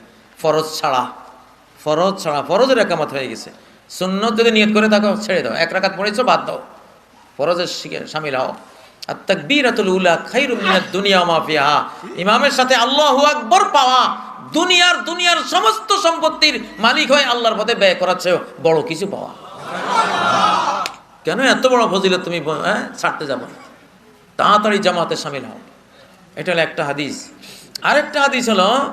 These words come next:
সেটা সহিহ, আলবানী বলেছেন সহিহ, নবীজির আমলে এক সাহাবী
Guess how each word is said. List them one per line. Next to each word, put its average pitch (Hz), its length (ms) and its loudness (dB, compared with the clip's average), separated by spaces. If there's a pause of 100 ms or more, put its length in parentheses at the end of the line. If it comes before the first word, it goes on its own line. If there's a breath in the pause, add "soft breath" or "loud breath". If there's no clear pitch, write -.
(140)
সেটা 214 220 0
সহিহ, 208 580 0
আলবানী 190 320 2
বলেছেন 190 340 0
সহিহ, 214 640 2 (720)
নবীজির 240 340 0
আমলে 269 260 2
এক 269 180 4
সাহাবী 262 420 2